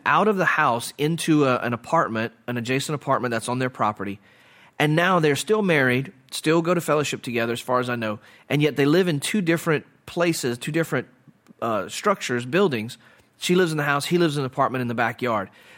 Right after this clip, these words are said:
because they can't agree on how the, the name is to be pronounced. And that's an exaggerated, you know, that's an exaggerated, uh, illustration or example. But how many people have left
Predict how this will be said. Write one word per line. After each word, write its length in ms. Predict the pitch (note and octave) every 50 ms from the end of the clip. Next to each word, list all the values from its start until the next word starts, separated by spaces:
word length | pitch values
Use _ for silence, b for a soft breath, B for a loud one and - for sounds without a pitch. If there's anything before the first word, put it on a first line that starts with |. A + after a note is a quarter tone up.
| B -
because 240 | - - F3+ D#3+
they 80 | D3 D#3+
can't 240 | - - F3 F3 E3+
agree 240 | D3 C3 D3+ D#3 D3
on 120 | C3 B2
how 360 | A#2+ C3 B2 A#2+ A#2+ B2 A#2+ -
the, 320 | G#2+ A#2 B2 A#2+ A#2 A2+ -
the 100 | A2 A#2+
name 220 | A2+ A#2+ B2 B2 A#2+
is 80 | A2+ -
to 80 | -
be 120 | B2 A#2+ G#2+
pronounced. 500 | - A2 G#2+ G2+ F2 - - - - _ b b b b b b b b b b
And 120 | D#3 F#3
that's 180 | A#3 A#3+ A#3+ -
an 60 | B3+
exaggerated, 1000 | A3 D#3 A#2+ A2+ B2 A2+ C3 C3+ C3 C3 C3 C3+ C#3 C#3 C#3 C#3 B2+ B2 B2 - -
you 140 | - D#3 D3+
know, 220 | B2+ G#2+ G2+ G2+ -
that's 220 | - E3 - -
an 20 | G3+
exaggerated, 800 | D#3+ A#2 B2 A#2 B2 B2+ B2 B2+ B2+ C3 B2 B2 A2+ G#2+ - -
uh, 160 | F#2+ A2+ G#2+
illustration 600 | G2 C#3+ D3 C3+ - - C#3+ D3+ F3 - - G#3
or 80 | F3 B2
example. 560 | A2 G#2 G2+ A2+ A#2+ D3+ D#3 - A3 G#3+ G#3+ - _ _ _ _ _ _ _ _ _ _ _ _ _ _ _ _ -
But 200 | D#3 D#3+ E3+ E3
how 240 | - - E3+ F#3+ G#3+
many 220 | A3 A3+ A3 G#3+
people 320 | G3 G3 G3 F3+ F3 F3
have 160 | D#3 D#3 C#3 C3+
left 340 | C#3 C#3+ D3 D3+ - -